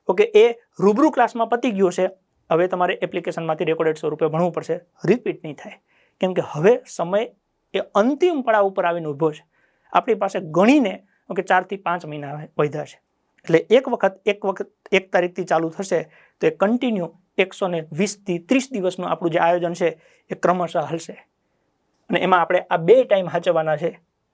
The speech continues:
કેમ કે આપણે આઠ મહિનાનો કોર્સ છે એ ચાર મહિનામાં પૂરો કરવો હોય તો બે કલાકના ચાર કલાક કરવા પડે, એટલે આપણે ચાર કલાક કરી દીધા છે. તમે મહિના પછી એડમિશન લેશો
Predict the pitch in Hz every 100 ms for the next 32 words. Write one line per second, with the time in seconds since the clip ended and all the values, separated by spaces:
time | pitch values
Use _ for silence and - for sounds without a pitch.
0 | _ _ 175 170 180 175 175 175 - 214
1 | 240 214 202 196 190 190 185 202 - 185
2 | - - 156 - 185 214 208 202 196 180
3 | 185 175 175 214 202 151 156 - _ _
4 | - 165 180 208 180 170 160 175 185 170
5 | 156 202 202 - 156 - 175 170 156 165
6 | 160 165 151 151 170 151 139 - - -
7 | _ _ _ _ _ _ - 156 160 190
8 | 208 208 202 208 214 208 208 202 214